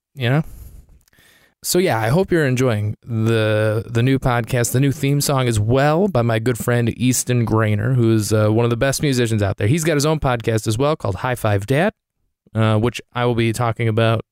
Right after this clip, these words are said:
later on in, uh, future episodes, I'm sure, especially, uh, some of these solo ones. If you wanna check his stuff out, everything is just called High Five Dad,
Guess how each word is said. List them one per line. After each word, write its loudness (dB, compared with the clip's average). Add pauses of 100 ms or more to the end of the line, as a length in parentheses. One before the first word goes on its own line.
later 2
on 2
in, 2
uh, -2 (320)
future -2
episodes, 0
I'm 0
sure, 0
especially, -2 (920)
uh, 2
some 0
of 0
these 0 (260)
solo 2
ones. 0
If -4
you 0
wanna 0
check -2
his 0
stuff -2
out, 0
everything 0
is 0
just -4
called -2
High -2
Five -2
Dad, 0